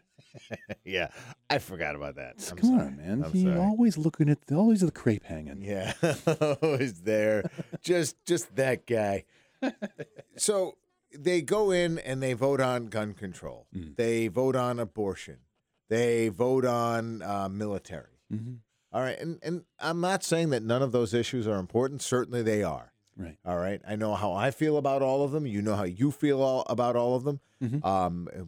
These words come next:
Speaker 1: we will run into people who will not share our belief.
Speaker 2: Right.
Speaker 1: Um, so you just sort of have to accept, accept that.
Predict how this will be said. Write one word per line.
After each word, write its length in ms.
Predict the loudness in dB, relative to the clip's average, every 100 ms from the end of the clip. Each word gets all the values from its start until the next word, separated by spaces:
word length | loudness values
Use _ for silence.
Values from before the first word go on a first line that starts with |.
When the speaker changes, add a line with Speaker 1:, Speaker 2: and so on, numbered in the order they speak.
| -4
Speaker 1:
we 300 | 0 2 0
will 340 | 2 2 2
run 220 | 2 0 0
into 240 | -2 -4
people 400 | -2 -2 0 0
who 80 | 0
will 180 | -2 -2
not 240 | -2 -4
share 520 | -4 0 2 2 0 0
our 100 | -2
belief. 480 | 0 0 0 -4 _ _ -8
Speaker 2:
Right. 220 | -8 -8 _ _ -8
Speaker 1:
Um, 360 | -2 0 -2 -6
so 440 | 0 2 2 2
you 140 | 0 -4
just 180 | -2
sort 220 | 0 2 2
of 60 |
have 120 | 0 -2
to 120 | -6
accept, 400 | -2 -2 -2 -2
accept 400 | -6 -2 -4 0
that. 260 | -2 -2